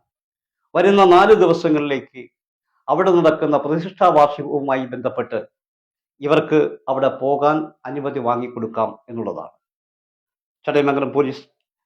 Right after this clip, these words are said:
ടൂറിസ്റ്റ് അധികാരികളുമായിട്ടും അവിടുത്തെ ജീവനക്കാരുമായി സംസാരിക്കുന്നു. അ-, വരുന്ന നാല് ദിവസം അവർക്ക് അവിടെ കയറാം എന്നുള്ളതാണ്. പക്ഷേ സങ്കേത നിവാസികളുടെ ആശങ്ക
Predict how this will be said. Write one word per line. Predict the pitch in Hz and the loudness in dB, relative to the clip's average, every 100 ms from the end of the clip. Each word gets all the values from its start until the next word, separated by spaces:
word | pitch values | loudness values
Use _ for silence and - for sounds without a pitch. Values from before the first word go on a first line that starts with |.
| _ | _
ടൂറിസ്റ്റ് | 156 165 - 160 - | -6 -6 -6 -10 -8
അധികാരികളുമായിട്ടും | 135 135 139 131 131 123 123 123 113 117 _ _ _ _ - | -6 -2 -2 -2 -4 -4 -6 -10 -14 -16 _ _ _ _ -10
അവിടുത്തെ | 131 135 123 | -8 -8 -10
ജീവനക്കാരുമായി | 117 143 151 - 131 120 117 | -8 -4 -4 -2 -2 -2 -6
സംസാരിക്കുന്നു. | 117 117 127 123 123 117 117 117 _ _ - | -8 -10 -4 -4 -4 -10 -10 -12 _ _ -12
അ-, | 139 - | -12 -8
വരുന്ന | 151 196 170 | -6 -2 -2
നാല് | 131 131 143 | 0 -2 -4
ദിവസം | 117 101 - 104 110 _ 110 | -8 -12 -16 -18 -18 _ -14
അവർക്ക് | 117 - | -12 -12
അവിടെ | 107 101 | -14 -12
കയറാം | 101 95 92 90 _ _ | -10 -10 -10 -14 _ _
എന്നുള്ളതാണ്. | 123 110 90 78 _ _ _ _ _ _ _ _ _ | -12 -12 -12 -14 _ _ _ _ _ _ _ _ _
പക്ഷേ | 123 - 120 107 - _ _ _ _ _ _ _ _ _ | -16 -12 -12 -12 -16 _ _ _ _ _ _ _ _ _
സങ്കേത | 180 185 202 196 185 - 143 | 0 6 6 8 6 2 0
നിവാസികളുടെ | 151 151 - 147 135 131 | 2 2 0 -6 -2 2
ആശങ്ക | 131 - 135 123 | 2 0 -8 -6